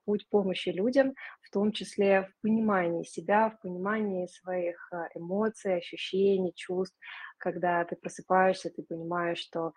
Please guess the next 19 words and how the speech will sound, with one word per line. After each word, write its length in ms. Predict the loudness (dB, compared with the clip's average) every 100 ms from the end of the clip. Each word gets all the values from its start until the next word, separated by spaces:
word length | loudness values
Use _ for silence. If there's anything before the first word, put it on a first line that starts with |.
| -12 -12 -2
вот, 280 | 0 2
мир 220 | 4 4 4
на 100 | 2
самом 300 | 2 2 2
деле 200 | 0 0
прекрасен, 540 | -2 8 8 8 4
хотя 320 | -2 0 2
он 120 | 4
на 100 | 2
самом 320 | 2 2 2 2
деле 220 | 2 4
никак 600 | 4 4 4 8 8 6
не 160 | -4 -6
изменился. 560 | -6 -6 -6 -10 -16
Вот 320 | -20 _ -12 -10
он 80 |
остался 420 | -12 -6 -6 -6 -12
таким 340 | -6 0 2
же, 120 | 2